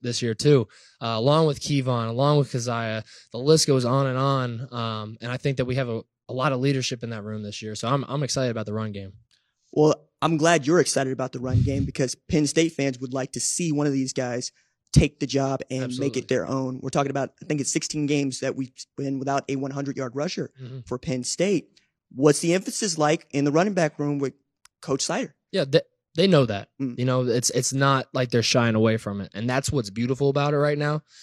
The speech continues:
Speaker 1: is they know where they're at, they know how good they could be,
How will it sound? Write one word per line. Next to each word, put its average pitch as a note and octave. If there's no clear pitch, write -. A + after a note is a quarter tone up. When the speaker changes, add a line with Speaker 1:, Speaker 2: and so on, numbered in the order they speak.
Speaker 1:
is B2+
they A#2
know B2
where E3+
they're E3
at, C#3
they -
know C#3+
how C#3
good C#3
they C#3
could D3
be, B2